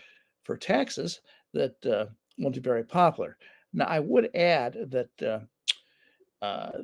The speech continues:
the plan as described by Reiner, or Reinsdorf, doesn't involve any new taxes. The taxes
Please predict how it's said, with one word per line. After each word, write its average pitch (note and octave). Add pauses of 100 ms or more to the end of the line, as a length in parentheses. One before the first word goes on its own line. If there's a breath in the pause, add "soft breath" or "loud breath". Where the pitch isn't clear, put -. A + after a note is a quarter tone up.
(120)
the C#3+
plan E3
as D3+
described C3+
by B2+
Reiner, B2 (180)
or -
Reinsdorf, C#3
doesn't F#3
involve D#3
any D3
new C#3
taxes. - (320 soft breath)
The C3
taxes D#3+